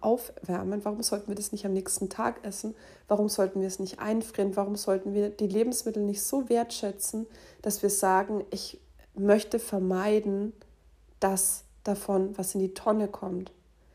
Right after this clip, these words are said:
Ich habe keine Ahnung, wie groß die Zahl ist an Lebensmitteln und auch gerade tierischen A-, Lebensmitteln, die jeden Tag weggeschmissen werden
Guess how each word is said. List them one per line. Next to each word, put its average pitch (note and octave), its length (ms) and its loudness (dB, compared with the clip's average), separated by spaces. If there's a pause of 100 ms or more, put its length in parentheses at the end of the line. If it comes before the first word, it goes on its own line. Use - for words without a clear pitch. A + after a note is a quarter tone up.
(140)
Ich A3 80 -2
habe A3 100 0
keine A#3+ 340 4
Ahnung, A3+ 440 4 (960)
wie G#3+ 120 4
groß G3+ 200 8
die G3+ 120 -4
Zahl G#3 320 4
ist A3 240 2
an G3 100 4
Lebensmitteln G3+ 640 0 (260)
und G#3 160 6
auch F#3+ 160 6
gerade F#3+ 420 2 (120)
tierischen C4 480 2
A-, - 100 -10 (520)
Lebensmitteln, A3 760 2 (480)
die A3+ 260 4
jeden G#3+ 480 0
Tag G#3 380 -6
weggeschmissen G3 720 -6
werden - 400 -8